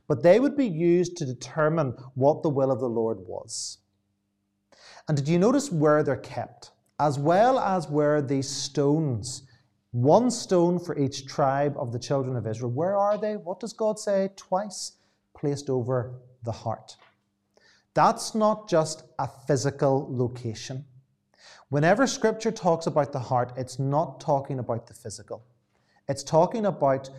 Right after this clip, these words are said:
what lies on the heart emotionally. So we've already got the weight on the shoulders, of bearing. Now we have the, the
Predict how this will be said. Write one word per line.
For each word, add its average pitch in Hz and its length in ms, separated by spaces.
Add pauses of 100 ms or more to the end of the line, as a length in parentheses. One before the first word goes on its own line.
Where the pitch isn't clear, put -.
(160)
what 127 260
lies 127 720 (120)
on 117 180
the 113 80
heart - 580 (480)
emotionally. 120 640 (1800)
So - 140
we've 175 120
already 185 300
got 226 140
the 208 60
weight 156 300
on 170 140
the 139 60
shoulders, 151 840 (180)
of 123 240
bearing. 135 440 (360)
Now 160 320
we 185 140
have 131 560 (340)
the, 131 400 (460)
the 123 200